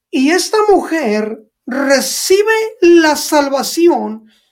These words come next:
reconoce a Jesús como el Mesías, como el Hijo de Dios, corre a la ciudad, empieza a predicarles,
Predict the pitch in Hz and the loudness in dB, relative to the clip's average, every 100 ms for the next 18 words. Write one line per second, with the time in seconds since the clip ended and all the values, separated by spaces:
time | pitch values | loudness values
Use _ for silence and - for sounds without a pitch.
0 | _ - 240 285 294 277 277 285 392 415 | _ -12 -4 0 2 2 0 2 0 0
1 | 466 339 359 - - 359 233 240 - - | 0 0 -2 -2 0 0 0 -4 -8 -14
2 | _ _ _ _ - 277 285 294 294 302 | _ _ _ _ -2 0 2 4 4 2
3 | 311 285 285 277 277 269 - 381 330 220 | 2 0 0 0 -2 -2 -2 0 0 -2
4 | 233 - - _ _ 254 294 262 233 254 | -8 -12 -16 _ _ -2 2 2 2 2
5 | 339 403 427 427 403 381 320 233 240 240 | 2 2 2 0 2 0 0 -2 -4 -8
6 | - _ _ _ _ - 349 453 453 453 | -18 _ _ _ _ 0 2 2 0 0
7 | 453 427 392 - - 370 302 220 220 220 | 2 4 4 2 0 0 0 0 -2 -6
8 | _ _ _ _ _ _ _ _ _ _ | _ _ _ _ _ _ _ _ _ _
9 | _ - - 247 226 277 370 330 403 403 | _ -12 -6 -2 -2 0 0 2 -2 0
10 | 392 370 359 339 214 220 220 262 269 - | 2 0 2 -2 -2 -4 -6 -6 -12 -18